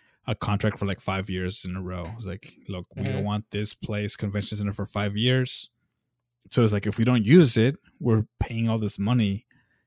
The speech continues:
Speaker 1: 'cause it's the Seattle Convention Center, right? So it's gotta be expensive.
Speaker 2: Yep.
Speaker 1: So, yeah, man. Uh, so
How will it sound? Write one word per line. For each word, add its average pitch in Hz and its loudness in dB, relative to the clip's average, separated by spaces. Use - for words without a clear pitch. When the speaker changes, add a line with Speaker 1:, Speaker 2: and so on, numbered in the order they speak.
Speaker 1:
'cause 113 0
it's 120 -2
the 139 4
Seattle 120 4
Convention 117 2
Center, 92 -2
right? 95 -2
So - 0
it's 110 0
gotta 123 2
be 110 -6
expensive. 107 -6
Speaker 2:
Yep. 135 -6
Speaker 1:
So, 90 -10
yeah, 98 -8
man. 90 -10
Uh, 104 -10
so 92 -6